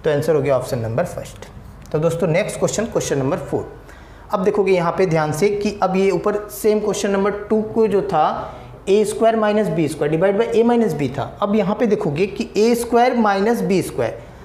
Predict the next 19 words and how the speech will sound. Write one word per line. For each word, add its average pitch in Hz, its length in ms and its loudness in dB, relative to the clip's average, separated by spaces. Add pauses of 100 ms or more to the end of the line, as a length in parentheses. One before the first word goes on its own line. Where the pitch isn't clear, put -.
(160)
अब 180 140 0
इसको 208 220 0
अगर 226 200 2
a 196 160 4
ले 208 140 2
लो 160 260 2
और 202 200 0
इसको 196 240 0
आप 180 200 2
b 175 160 4
ले 147 120 4
लो 175 200 2
तो - 300 -6
ए 202 140 4
स्क्वायर 208 280 0
माइनस 240 300 2
बी 214 140 4
स्क्वायर 185 300 0
है, 165 160 -4